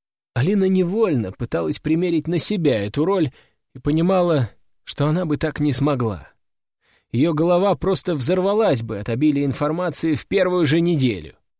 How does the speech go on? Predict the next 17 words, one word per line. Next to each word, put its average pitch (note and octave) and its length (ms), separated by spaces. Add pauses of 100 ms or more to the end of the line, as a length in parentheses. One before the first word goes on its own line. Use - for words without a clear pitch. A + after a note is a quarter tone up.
(560)
Для C#3 240
неё G3+ 240
это F3 220
казалось D#3+ 720 (240)
слишком E3+ 560
сложным, A2+ 720 (260)
но B2 220
Дмитрий E3+ 540 (300)
спокойно F#3 540
сидел F#3 500
и F3+ 60
решал F3 360
задачи, D3+ 600
которые C3 380
стали E3 320
для D3+ 180
него D3+ 340